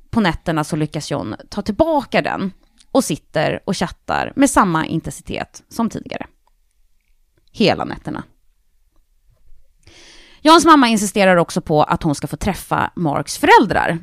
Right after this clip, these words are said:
som bodde i medelklassområdet Stockport,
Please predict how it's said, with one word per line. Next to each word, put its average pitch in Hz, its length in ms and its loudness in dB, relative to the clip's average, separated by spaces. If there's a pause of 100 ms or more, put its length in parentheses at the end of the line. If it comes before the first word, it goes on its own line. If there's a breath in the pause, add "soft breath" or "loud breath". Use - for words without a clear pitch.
(140)
som 202 220 -2
bodde 160 380 -4
i 165 60 -2
medelklassområdet 147 1300 -6
Stockport, - 720 -8